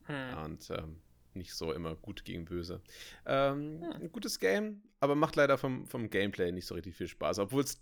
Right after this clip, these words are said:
Speaker 2: auf dem Blatt Papier alles hat. Es hat, hat Crafting und, ähm, Com-, Companions und
Speaker 1: Hat das Looten und
Speaker 2: Shooting
Speaker 1: Leveln?
Speaker 2: und so. Looten, Leveln, ah ja, alles drin.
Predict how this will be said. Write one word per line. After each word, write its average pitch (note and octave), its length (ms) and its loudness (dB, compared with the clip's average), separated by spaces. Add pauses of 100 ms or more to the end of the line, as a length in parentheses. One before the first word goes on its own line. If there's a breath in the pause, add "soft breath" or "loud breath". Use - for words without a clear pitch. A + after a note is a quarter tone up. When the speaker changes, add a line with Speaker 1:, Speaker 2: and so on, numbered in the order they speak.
(120)
Speaker 2:
auf C#3 160 4
dem C#3+ 220 0
Blatt D#3 160 6
Papier D3+ 300 4
alles B2 240 6
hat. A#2+ 140 4
Es - 120 -4
hat, - 100 -2 (320 soft breath)
hat - 220 -6
Crafting B2+ 680 6
und, E2+ 260 -8 (440)
ähm, F2+ 600 4 (320)
Com-, A#2+ 120 2
Companions G#2 720 2
und - 360 -8 (420)
Speaker 1:
Hat D3+ 160 0
das C#3+ 160 2
Looten D3+ 220 4
und C3+ 120 6
Speaker 2:
Shooting C3 80 12
Speaker 1:
Leveln? G#2 340 6
Speaker 2:
und F#2+ 160 -4
so. G#2 260 -6 (260)
Looten, A2 320 -4
Leveln, G2 520 4
ah D3+ 60 -2
ja, E3 100 0
alles A#2 240 0
drin. F#2+ 220 -4